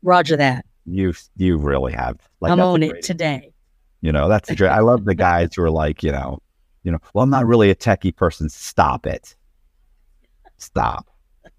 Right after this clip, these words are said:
Speaker 2: <laughs> Um,
Speaker 1: I'm doing it today.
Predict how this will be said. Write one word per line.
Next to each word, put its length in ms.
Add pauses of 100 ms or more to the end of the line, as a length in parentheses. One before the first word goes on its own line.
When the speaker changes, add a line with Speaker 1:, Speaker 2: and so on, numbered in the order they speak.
(120)
Speaker 2:
<laughs> 320 (2000)
Um, 420
Speaker 1:
I'm 120
doing 260
it 160
today. 640